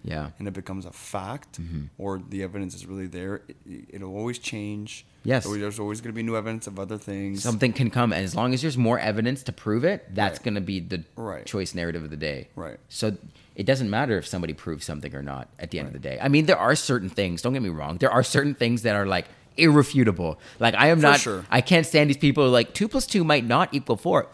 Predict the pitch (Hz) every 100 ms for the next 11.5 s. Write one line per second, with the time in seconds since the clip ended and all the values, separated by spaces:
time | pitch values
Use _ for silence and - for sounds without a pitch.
0 | - 175 - 147 135 127 - 135 139 -
1 | 123 107 - 92 73 - - 113 64 -
2 | - - - _ _ _ - 101 80 -
3 | - - - 117 90 - - - - 78
4 | 71 - 67 - _ 60 57 - _ -
5 | - 98 - 85 82 - 64 53 58 76
6 | - - 92 90 82 73 73 62 55 -
7 | - 85 67 101 110 156 139 - - _
8 | _ - 151 - 127 175 147 123 151 -
9 | 113 101 - 95 98 113 - 139 131 82
10 | 85 73 87 73 80 73 71 76 80 -
11 | 76 69 71 69